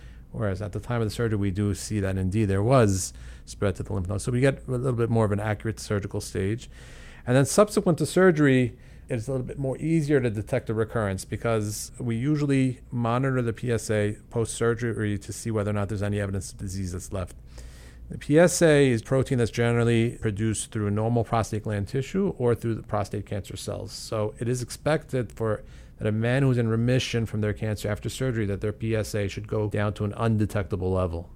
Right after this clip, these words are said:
So if a P S A is detectable right after surgery or at some point in the future after surgery,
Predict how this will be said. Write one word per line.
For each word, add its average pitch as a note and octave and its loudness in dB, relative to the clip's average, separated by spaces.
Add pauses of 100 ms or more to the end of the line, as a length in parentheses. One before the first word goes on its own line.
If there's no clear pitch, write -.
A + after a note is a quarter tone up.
So - -6
if - -6
a A2+ -2
P D3 4
S C#3+ 4
A B2 0 (120)
is F3+ 6
detectable A2+ 2
right G#2+ 2
after C3+ 0
surgery C#3+ 2
or A2 0
at G#2 -2
some B2 0
point B2+ 2
in A2 2
the G#2 0
future C3 0
after D3+ 2
surgery, G2+ 2